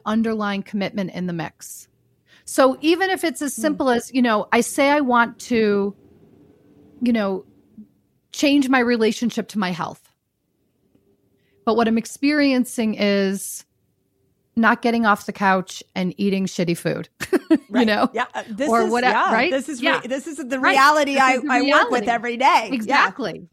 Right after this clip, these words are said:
Speaker 1: Exactly. What we have to start looking at is the choices we're making and the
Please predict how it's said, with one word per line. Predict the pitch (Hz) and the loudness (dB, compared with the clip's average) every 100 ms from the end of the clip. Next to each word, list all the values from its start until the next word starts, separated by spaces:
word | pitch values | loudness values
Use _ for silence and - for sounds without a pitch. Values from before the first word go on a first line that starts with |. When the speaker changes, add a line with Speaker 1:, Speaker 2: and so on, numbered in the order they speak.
| _ | _
Speaker 1:
Exactly. | 226 214 262 339 - 170 165 _ _ _ _ _ _ _ _ _ _ _ _ | -10 -2 0 0 -4 -10 -12 _ _ _ _ _ _ _ _ _ _ _ _
What | 285 262 | 0 2
we | 294 | 0
have | - 320 381 - | 0 0 0 0
to | 392 | -8
start | - 320 | -2 -2
looking | 254 294 311 277 | 0 -2 0 2
at | 240 - _ _ | 0 -2 _ _
is | 233 220 214 196 - _ _ _ | 0 2 0 -4 -12 _ _ _
the | 214 233 | -4 -4
choices | - - 294 330 - 330 | -4 -2 2 0 -2 -4
we're | 262 285 | 0 2
making | 247 226 220 240 | 4 2 0 -2
and | 214 202 | 0 0
the | 202 | -2